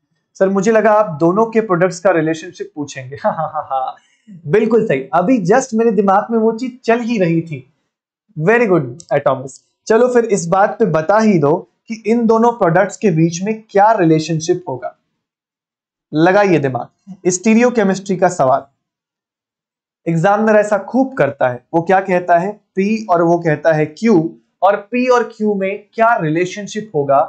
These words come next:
आप stereochemistry में relationship between the molecules का खूब सवाल प्रैक्टिस करते हैं, तो बस उसी का एक छोटा सा नमूना आपके सामने पेश किया है, बताइएगा।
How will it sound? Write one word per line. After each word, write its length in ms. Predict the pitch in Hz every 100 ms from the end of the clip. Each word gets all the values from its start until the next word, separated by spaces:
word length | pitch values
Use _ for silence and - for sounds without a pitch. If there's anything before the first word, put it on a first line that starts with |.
| - _ _ _ _ -
आप 260 | 160 165 -
stereochemistry 840 | - 196 196 196 185 170 170 180
में 80 | 175 185
relationship 600 | 156 180 185 196 208 151
between 380 | 151 156 160 160
the 100 | 147
molecules 520 | 135 131 135 190 190 -
का 220 | 143 135 - _ _ _ _ -
खूब 200 | 214 233
सवाल 340 | - 170 160
प्रैक्टिस 460 | 160 151 - 165 165
करते 300 | 160 156 214
हैं, 200 | 165 - _ _ _ _ _ _ _
तो 60 | 143
बस 280 | 156 220 - _ -
उसी 260 | 170 170 220
का 100 | 208
एक 180 | 170 -
छोटा 280 | 220 220 220
सा 140 | 190
नमूना 360 | 147 139 139 143
आपके 300 | 127 - -
सामने 400 | 151 131 117 139 -
पेश 260 | 190 170
किया 260 | - 135 139
है, 200 | 139 143 _ _ -
बताइएगा। 640 | 151 - 139 135 - -